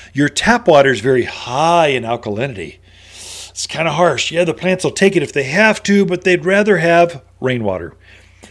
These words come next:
But then you infuse that with some carbon, some, some lightning-rich, uh, burned air that gets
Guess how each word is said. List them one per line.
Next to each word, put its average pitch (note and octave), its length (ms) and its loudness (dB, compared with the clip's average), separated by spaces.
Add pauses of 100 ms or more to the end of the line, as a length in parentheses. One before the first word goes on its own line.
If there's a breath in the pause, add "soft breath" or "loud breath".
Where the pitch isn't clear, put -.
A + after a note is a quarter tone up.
(180 loud breath)
But C3+ 120 -8
then G3 140 4
you F3+ 100 4
infuse G3 540 -2
that G#2 280 -4
with A#2 100 -10
some G#2+ 180 -10
carbon, D#3 420 -2
some, G#2+ 220 -10 (340 loud breath)
some B2 240 -4
lightning-rich, C#3 1300 -2 (440 soft breath)
uh, C3 60 -14 (120)
burned D#3+ 480 -2 (140)
air C#3 560 4
that A#2+ 180 -4
gets - 220 -8